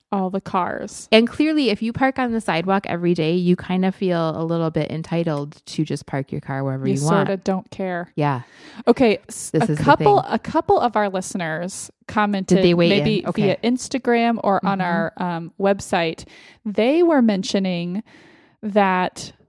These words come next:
Speaker 1: our town might have regulations
Speaker 2: They
Speaker 1: about
Speaker 2: totally
Speaker 1: this.
Speaker 2: do, I'm sure.
Speaker 1: And to call the non-emergency number
Speaker 2: And just
Speaker 1: and
Speaker 2: anonymously.
Speaker 1: report 'em.
Speaker 2: I know.
Speaker 1: Just make sure it's anonymous. 'Cause our,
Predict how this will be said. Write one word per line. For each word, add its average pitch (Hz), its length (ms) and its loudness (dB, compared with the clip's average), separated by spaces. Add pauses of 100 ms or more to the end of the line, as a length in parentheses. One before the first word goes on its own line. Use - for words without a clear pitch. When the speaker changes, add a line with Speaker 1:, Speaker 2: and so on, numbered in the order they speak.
(120)
Speaker 1:
our 208 160 4
town 208 720 0 (420)
might 208 200 2
have 202 220 0
regulations 190 720 0
Speaker 2:
They 190 60 -2
Speaker 1:
about 175 200 2
Speaker 2:
totally - 400 2
Speaker 1:
this. 135 80 -2
Speaker 2:
do, 233 200 2
I'm 151 160 2
sure. 165 460 -2
Speaker 1:
And 214 200 4
to 233 100 2
call 202 460 6
the 185 180 2
non-emergency 190 880 0
number 156 480 -4 (380)
Speaker 2:
And 151 80 -10
just - 320 -16
Speaker 1:
and 147 140 -8
Speaker 2:
anonymously. 139 340 -2
Speaker 1:
report 180 360 -2
'em. 185 220 -6 (440)
Speaker 2:
I 160 60 -6
know. 160 280 -6 (380)
Speaker 1:
Just - 200 -8
make 190 140 -4
sure 196 160 -4
it's 185 140 -6
anonymous. 165 580 -8 (100)
'Cause - 240 -2
our, 247 400 6